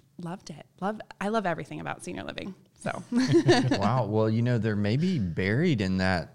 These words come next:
Speaker 2: story a little tip for recruiting. I mean, so many of our operators are looking for creative ways to attract labor force, and you don't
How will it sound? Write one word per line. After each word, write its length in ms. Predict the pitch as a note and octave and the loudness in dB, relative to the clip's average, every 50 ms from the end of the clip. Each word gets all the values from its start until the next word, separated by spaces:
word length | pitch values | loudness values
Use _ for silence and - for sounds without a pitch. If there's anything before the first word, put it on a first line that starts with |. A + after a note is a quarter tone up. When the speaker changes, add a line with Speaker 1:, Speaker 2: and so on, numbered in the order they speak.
| - - | -20 -16
Speaker 2:
story 640 | - - - - - G2+ F#2 F#2+ A#2+ D3 D3 A2+ | -12 -10 -10 -8 -4 -2 -2 0 0 0 0 0
a 100 | F2 E2+ | -2 -2
little 280 | E2+ F2+ F2+ F2+ F2+ - | -2 -2 -2 -2 -2 -4
tip 380 | - - - G#2+ F#2+ F#2+ - - | -6 -6 -4 -4 -4 -4 -6 -12
for 180 | - - G2+ G2 | -8 -6 -4 -4
recruiting. 640 | G2 F2+ - - - A2 C#3 E3 C3+ E2 D#2+ D2 D#2 - - | -4 -6 -6 -4 -4 -2 -2 -2 -2 -4 -6 -8 -10 -12 -6
I 80 | F2+ | -4
mean, 320 | F#2+ F#2+ F#2 F#2 F#2 F#2 F2+ | -2 0 0 0 0 -2 -4
so 640 | - - - G2 F#2+ F#2+ F#2+ F#2+ F#2 F#2 F2+ F2+ E2+ | -6 -6 -4 -2 -2 0 -2 -2 -2 -2 -4 -4 -4
many 180 | F#2 G2 G2 G2+ | -2 -2 -2 -2
of 80 | F#2 F#2 | -2 -4
our 160 | E2 - - | -4 -4 -6
operators 540 | F#2+ A2+ - C3 A#2 G2+ F#2 F#2+ E2 E2+ F2 | -8 -8 -6 -6 -6 -4 -4 -4 -6 -6 -6
are 80 | E2+ | -6
looking 280 | E2+ F2+ F2+ - F2+ F2 | -6 -6 -6 -6 -8 -8
for 220 | - - F#2 F2 | -6 -4 -6 -6
creative 380 | D#2 - - F2+ F2 E2+ E2 E2+ | -6 -4 -4 -4 -4 -2 -4 -4
ways 340 | F2 F2 E2+ F2 E2+ E2 - | -4 -4 -4 -4 -6 -8 -10
to 380 | - - - F2 F2 E2+ E2 D#2+ | -12 -10 -8 -6 -6 -6 -6 -6
attract 640 | E2+ - - - G2 E2+ F2 F2+ E2+ - - - - _ _ _ _ _ _ _ _ F2 | -8 -10 -8 -4 -2 -2 0 -2 -4 -6 -10 -20 -20 _ _ _ _ _ _ _ _ -8
labor 280 | F#2 F#2+ G2 B2+ C3 | -4 -2 -2 -2 -2
force, 480 | B2 B2+ F#2 F2+ F2+ F2+ E2+ - - - | -4 -4 -4 -2 -2 -2 -4 -4 -6 -6
and 160 | F2 F2 F2 | -6 -4 -4
you 80 | F2+ F2 | -4 -4
don't 200 | F#2+ F#2 - | -4 -4 -6